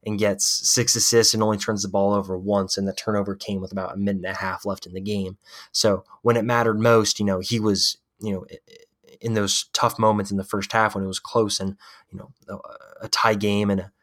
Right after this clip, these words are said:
a, a two-score game, you know, Devon Dotson was playing really well. And I thought that, you know, creating for others, I thought he did really well.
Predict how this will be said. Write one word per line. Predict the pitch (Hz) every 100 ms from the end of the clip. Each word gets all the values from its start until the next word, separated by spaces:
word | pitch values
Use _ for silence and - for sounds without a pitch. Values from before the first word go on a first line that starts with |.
| _
a, | - 95 -
a | -
two-score | - 110 - 101
game, | 92 104 110 104 101 _ _
you | 98
know, | 90 - _ _ _ -
Devon | 110 117 110
Dotson | 113 117 101 92
was | 104
playing | - - 110 98
really | 98 98
well. | 92 95 92 - - - -
And |
I | 110
thought | 113 101
that, | 107 101 -
you | 104
know, | 92
creating | - 120 113 113
for | 104 104
others, | 110 113 107
I |
thought | 101 101 101
he |
did | 101 101
really | 107 104
well. | 101 101 101 98